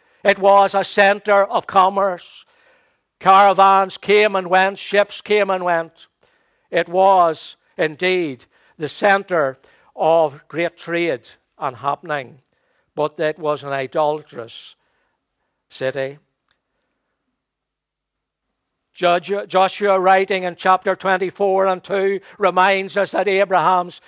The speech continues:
father was an idolater, a worshipper of the s-, moon god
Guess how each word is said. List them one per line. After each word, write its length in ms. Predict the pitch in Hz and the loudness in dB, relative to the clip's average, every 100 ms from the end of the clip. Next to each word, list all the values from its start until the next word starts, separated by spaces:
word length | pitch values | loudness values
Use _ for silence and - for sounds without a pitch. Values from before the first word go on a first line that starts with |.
| _ - | _ 2
father 640 | 185 196 185 156 151 151 _ _ _ _ | 4 6 4 2 0 -4 _ _ _ _
was 520 | 175 170 170 160 - - | -2 2 2 0 -6 -10
an 220 | - 147 | -4 -2
idolater, 800 | 151 151 156 156 165 175 165 170 _ _ _ _ | -2 -2 0 -2 -2 -6 -10 -10 _ _ _ _
a 120 | - 196 | -2 2
worshipper 760 | 202 202 - 196 185 190 170 _ - | 4 2 0 -2 0 0 -2 _ -2
of 300 | 170 170 147 | 0 0 -4
the 80 | |
s-, 260 | 165 - - _ | -12 -12 -20 _
moon 380 | 185 196 190 170 | -2 -2 -2 0
god 480 | 170 156 160 151 | 2 4 2 -2